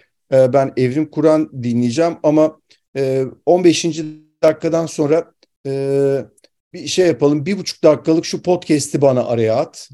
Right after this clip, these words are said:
Sonra tekrar kaldığım yerden devam edeyim. E, bence bir sonraki aşaması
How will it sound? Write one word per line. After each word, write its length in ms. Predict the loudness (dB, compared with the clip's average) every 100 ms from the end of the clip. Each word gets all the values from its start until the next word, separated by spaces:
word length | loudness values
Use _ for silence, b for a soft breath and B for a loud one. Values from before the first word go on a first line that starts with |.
| -20
Sonra 520 | -8 -2 2 2 2
tekrar 480 | 0 -4 2 2 2
kaldığım 400 | 0 0 -2 -2
yerden 400 | -2 -2 -4 -4
devam 320 | -4 -4 -6
edeyim. 420 | -8 -8 -8 -10 _ _ _ _ _ _ _ _ _ _ _ -8
E, 260 | -4 -4 -4
bence 560 | -12 -8 -6 -4 -6
bir 60 | -8
sonraki 420 | -4 -2 -2 0
aşaması 640 | 0 0 -2 0 0 -2